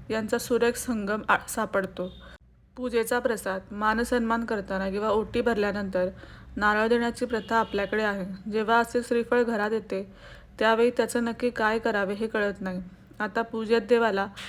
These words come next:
अर्पण केलेला नारळच आपल्याला मिळालं, तर काही गोष्टींची काळजी घ्यावी लागते. श्रद्धा, भक्ती, भावासह योग्य पद्धतीने पालन करावं लागतं. ते काय आहे, ते जाणून घेऊया.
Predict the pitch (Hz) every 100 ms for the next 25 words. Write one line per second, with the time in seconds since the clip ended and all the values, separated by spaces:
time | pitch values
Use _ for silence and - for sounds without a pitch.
0 | - - - 214 208 220 226 240 233 226
1 | 233 220 202 202 190 - 196 208 220 220
2 | 226 226 202 190 190 214 208 208 214 226
3 | 226 - 240 220 240 220 208 196 214 208
4 | 196 196 185 - - - - - - -
5 | - - - 226 202 185 208 202 220 214
6 | - 202 208 208 208 220 208 202 220 220
7 | 254 254 220 220 226 220 208 202 202 208
8 | 202 196 190 - 185 180 214 214 214 220
9 | 226 208 196 220 220 208 196 196 190 -